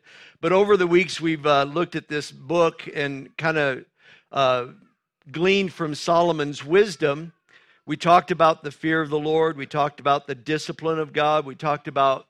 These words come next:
the importance of guarding our heart. We also talked about how that your decisions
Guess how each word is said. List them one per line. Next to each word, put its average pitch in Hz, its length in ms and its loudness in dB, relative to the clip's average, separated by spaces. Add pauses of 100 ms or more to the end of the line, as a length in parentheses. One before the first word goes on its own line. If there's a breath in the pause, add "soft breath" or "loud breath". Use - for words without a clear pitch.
the 135 160 -8
importance 160 600 -10
of 127 160 -8
guarding 143 440 -2
our 127 160 -8
heart. 165 500 -2 (640 soft breath)
We 139 120 0
also 156 300 4
talked 156 340 0
about 143 420 0
how 151 300 0
that 139 200 -2
your 160 400 -2
decisions 143 1200 -4